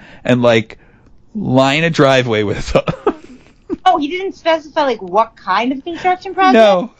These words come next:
Speaker 1: <laughs>
Speaker 2: Okay.
Speaker 1: Sorry, that I, I didn't say quote, but that is a direct quote. <laughs>
Speaker 2: <laughs>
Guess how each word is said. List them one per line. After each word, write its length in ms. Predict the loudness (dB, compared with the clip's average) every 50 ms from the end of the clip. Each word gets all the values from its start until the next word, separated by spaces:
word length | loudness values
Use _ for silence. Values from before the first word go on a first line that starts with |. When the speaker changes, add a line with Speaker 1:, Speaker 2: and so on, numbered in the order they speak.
| -6
Speaker 1:
<laughs> 100 | -4 -4 -4 -6 -14 -20 -20 -20 -20 -20 -20 -20 -20 _ _ _ -14
Speaker 2:
Okay. 120 | -14 -6
Speaker 1:
Sorry, 300 | -2 0 2 4 2 2
that 220 | 2 0 0 0 2
I, 180 | 2 2 2 0 0 -2
I 120 | -2 -2
didn't 260 | -2 -2 -2 -4 -4
say 220 | -6 -6 -6 -6 -4
quote, 340 | -2 2 2 2 2 2 -2 -8 -18 -6 -2
but 80 | 0 2
that 160 | 4 4 2
is 160 | 2 0 0
a 100 | -2 -2
direct 500 | -2 -2 -2 0 0 2 0 0 -2 -4 0
quote. 340 | 2 2 4 2 0 -2 -8 -20 -20 -20 -20 -20 -20 -8 -2
<laughs> 0 |
Speaker 2:
<laughs> 840 | 0 0 0 -2 -2 -4 -4 -2 0 2 4 4 4 4 2 0 0